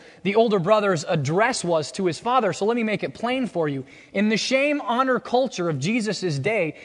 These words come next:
if you didn't address the person you were speaking to with the correct title, it was considered a grave insult. Grave insult.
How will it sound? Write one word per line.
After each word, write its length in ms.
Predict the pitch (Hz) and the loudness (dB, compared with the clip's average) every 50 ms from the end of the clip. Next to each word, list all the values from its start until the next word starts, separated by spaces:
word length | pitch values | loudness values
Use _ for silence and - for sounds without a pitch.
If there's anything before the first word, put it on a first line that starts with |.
| - - | -16 -4
if 200 | - 185 170 - | -2 -2 0 0
you 220 | 165 220 277 311 294 | 0 2 2 2 2
didn't 320 | 208 254 277 233 277 254 | 2 2 0 0 0 -2
address 500 | 226 214 156 135 160 214 240 269 - - | -2 -2 -2 2 2 2 4 2 0 -2
the 100 | - 220 | -4 -4
person 480 | 214 - 247 254 233 - - 214 196 185 | 0 2 2 2 2 2 -2 -2 0 0
you 160 | 175 233 262 | 0 0 2
were 140 | 247 214 170 | 2 0 -2
speaking 560 | - - - - 277 277 - - 170 160 131 | -2 -8 -4 -4 -4 -2 -2 -4 -6 -6 -6
to 280 | - 147 139 127 131 139 - - - - - - - | -4 -4 -4 -4 -6 -8 -12 -20 -20 -20 -20 -12 -4
with 240 | - 180 233 214 170 | 2 2 4 4 4
the 80 | 214 | 2
correct 560 | - - - 208 196 185 214 247 269 - - - | 0 2 2 2 4 4 4 2 2 -2 -8 -10
title, 500 | - - 233 247 262 208 185 165 156 - - - - | -4 0 2 2 2 2 2 0 -2 -4 -10 -12 -6
it 140 | - 214 220 | -2 0 0
was 220 | 202 208 160 - | 0 0 -2 -4
considered 600 | - - 214 202 - - - 247 214 233 226 196 - | -4 -4 -4 -4 -4 -2 -2 -2 0 0 0 0 0
a 80 | 175 190 | 0 0
grave 800 | 156 139 135 170 175 190 214 247 262 269 254 214 185 160 - | 0 0 -2 0 0 2 4 4 4 4 2 0 -2 -2 -4
insult. 680 | 175 185 160 147 131 - - - 110 95 90 - - - - _ _ _ _ _ | -4 -6 -4 -4 -4 -6 -6 -6 -6 -8 -8 -12 -16 -20 -20 _ _ _ _ _
Grave 420 | - 165 190 247 262 277 269 208 | -6 2 2 4 4 4 0 -2
insult. 480 | 180 185 151 151 - - - 131 117 - | -4 -4 -6 -6 -6 -6 -6 -6 -8 -8